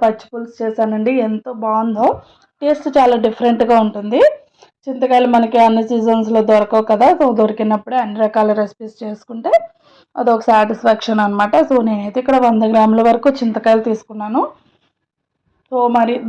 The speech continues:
దూరగా ఉన్నవి కానీ పండినవి కానీ యూజ్ చేయొద్దు. మంచిగా పచ్చి చింతకాయలు అయితే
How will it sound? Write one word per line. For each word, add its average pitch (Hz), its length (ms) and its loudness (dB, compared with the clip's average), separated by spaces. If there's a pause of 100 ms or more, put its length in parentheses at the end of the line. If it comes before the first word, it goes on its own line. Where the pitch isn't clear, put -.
దూరగా 226 480 6
ఉన్నవి 220 340 0 (140)
కానీ 220 240 2 (100)
పండినవి 220 560 2
కానీ 220 240 4 (460)
యూజ్ 240 280 0
చేయొద్దు. 226 320 2 (120)
మంచిగా 226 420 0
పచ్చి 220 220 0 (120)
చింతకాయలు 226 500 2
అయితే 277 140 0